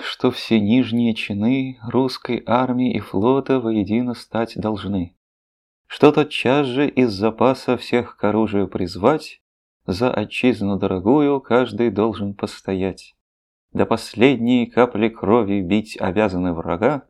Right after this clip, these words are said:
все, кому Руси великой честь и слава дорога. Одновременно с людьми, говорил другой приказ,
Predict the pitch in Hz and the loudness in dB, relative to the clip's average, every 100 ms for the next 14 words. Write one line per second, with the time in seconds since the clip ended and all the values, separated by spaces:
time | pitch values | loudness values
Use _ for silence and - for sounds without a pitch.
0 | _ _ _ _ _ - - 113 143 - | _ _ _ _ _ -18 0 4 4 0
1 | _ _ _ _ 101 107 101 95 - - | _ _ _ _ 2 2 2 0 2 2
2 | 151 120 117 120 117 104 92 87 - 101 | 4 2 0 0 0 0 -2 -6 -6 -6
3 | 95 - 98 - 92 90 82 85 82 85 | -6 -10 -10 -4 -2 -2 -2 -4 -6 -8
4 | 85 _ _ _ _ _ _ _ _ _ | -12 _ _ _ _ _ _ _ _ _
5 | _ _ _ - 104 120 113 120 160 143 | _ _ _ 0 4 6 6 6 4 2
6 | 135 127 - 107 101 135 135 135 131 _ | 0 -2 -2 2 2 2 0 -4 -8 _
7 | _ _ - 87 87 90 85 87 87 123 | _ _ -6 -2 -2 0 -2 -2 0 -2
8 | 127 123 131 127 - - | -2 -4 -2 -4 -6 -16